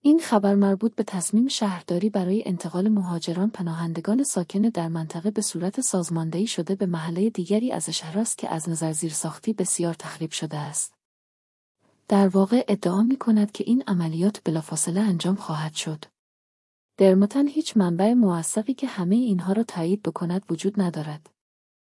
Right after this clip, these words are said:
فقط حرف شخصی است که این خبر را منتشر کرده است. تو چه کار می‌کنی؟ در اینترنت جستجو می‌کنی تا ببینی آیا سایت‌های دیگری نیز این خبر را منتشر کرده اند یا خیر.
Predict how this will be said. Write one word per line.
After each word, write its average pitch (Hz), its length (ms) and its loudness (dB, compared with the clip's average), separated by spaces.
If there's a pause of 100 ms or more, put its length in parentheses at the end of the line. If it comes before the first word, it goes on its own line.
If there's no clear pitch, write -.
(300)
فقط 226 380 2
حرف 269 300 0
شخصی 233 460 -2
است 196 320 -4
که - 80 -4
این 247 160 2
خبر 170 340 -2
را 180 120 0
منتشر 175 480 0
کرده 156 380 -6
است. 156 460 -6 (840)
تو 269 120 0
چه 262 160 0
کار 226 240 0
می‌کنی؟ 165 480 -6 (920)
در 196 140 6
اینترنت 208 600 6
جستجو 190 440 0
می‌کنی 269 380 4
تا 196 140 -2
ببینی 196 420 4
آیا 233 260 2
سایت‌های 196 560 0
دیگری 208 400 2
نیز 196 260 4
این 208 120 2
خبر 170 340 -4
را 190 120 0
منتشر 170 480 0
کرده 165 360 -6
اند 202 280 -2
یا 170 120 0
خیر. 160 440 -8